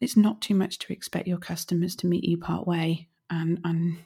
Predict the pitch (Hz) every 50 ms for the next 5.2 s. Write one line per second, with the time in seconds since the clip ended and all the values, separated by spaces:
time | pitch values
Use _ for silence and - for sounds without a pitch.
0 | _ - - 165 170 170 170 180 180 180 170 175 - - - - - 175 175 170
1 | 170 170 170 170 175 170 175 165 170 180 175 175 175 170 170 185 180 180 - -
2 | - - - 165 170 170 170 175 170 170 175 170 165 160 160 156 160 - - -
3 | - 175 - _ - - - - - - - - _ - 196 170 165 170 170 175
4 | 180 180 180 180 - 185 180 180 175 175 170 170 175 180 180 - - - - 190
5 | 175 170 170 170